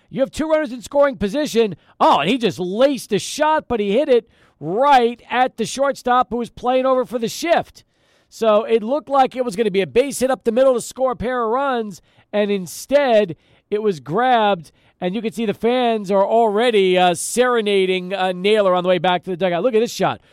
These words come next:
Right back up the middle, but it happened to go right into the glove of, uh, the shortstop who was playing perfectly, uh, by second base, and that was, uh, Cabrera.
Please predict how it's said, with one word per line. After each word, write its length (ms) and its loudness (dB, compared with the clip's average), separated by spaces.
Right 280 0
back 280 -2
up 160 -6
the 80 0
middle, 420 -2
but 260 0
it 360 0
happened 440 -2
to 80 -6
go 260 2
right 800 -2
into 800 -4
the 120 -8
glove 520 0
of, 420 0
uh, 140 0
the 80 -10
shortstop 480 -4
who 60 -6
was 120 -8
playing 540 -4
perfectly, 840 -6
uh, 280 -2
by 160 -2
second 380 -6
base, 460 -2
and 100 -8
that 160 -4
was, 220 -6
uh, 80 -2
Cabrera. 580 -2